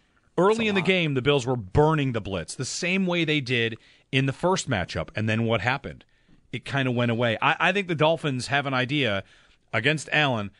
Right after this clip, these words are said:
Speaker 1: high risk, high reward. Let's see if we can bait him into stuff. If you think about that three and out where they go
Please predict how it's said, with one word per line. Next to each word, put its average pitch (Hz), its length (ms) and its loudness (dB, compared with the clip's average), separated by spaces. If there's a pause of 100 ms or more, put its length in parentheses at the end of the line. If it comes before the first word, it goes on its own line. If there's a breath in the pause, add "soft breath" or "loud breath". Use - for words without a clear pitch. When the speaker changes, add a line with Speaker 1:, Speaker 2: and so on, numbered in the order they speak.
(120 soft breath)
Speaker 1:
high 127 160 2
risk, 160 360 0
high 131 160 0
reward. 117 520 0 (180 soft breath)
Let's 165 220 0
see 226 140 0
if 202 80 0
we 185 100 -6
can 151 180 0
bait 135 300 2
him 120 80 0
into 127 180 0
stuff. 76 340 -6 (240 soft breath)
If - 160 -10
you 190 100 2
think 208 180 2
about 170 260 2
that 131 200 0
three 143 260 -2
and 131 100 2
out 131 180 2
where 101 100 -4
they 113 100 0
go 101 300 0